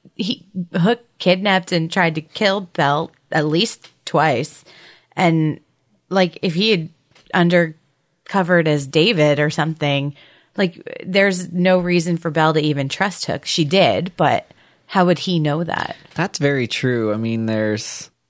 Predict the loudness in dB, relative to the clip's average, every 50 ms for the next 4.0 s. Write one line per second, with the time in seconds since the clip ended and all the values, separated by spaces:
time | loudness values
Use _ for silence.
0 | _ _ _ _ -6 -4 -2 -2 -2 0 0 0 0 0 0 0 0 0 0 0
1 | 0 -2 -2 -2 0 0 0 0 0 0 0 0 0 0 -2 -2 -2 -2 -2 -2
2 | -2 -4 -2 -2 -2 -2 -2 -2 0 0 0 2 2 0 0 -2 -6 -10 -6 -4
3 | -2 -2 0 -2 -4 -4 -4 -4 -2 -2 -2 -4 -2 -2 -2 -2 -2 -4 -6 -8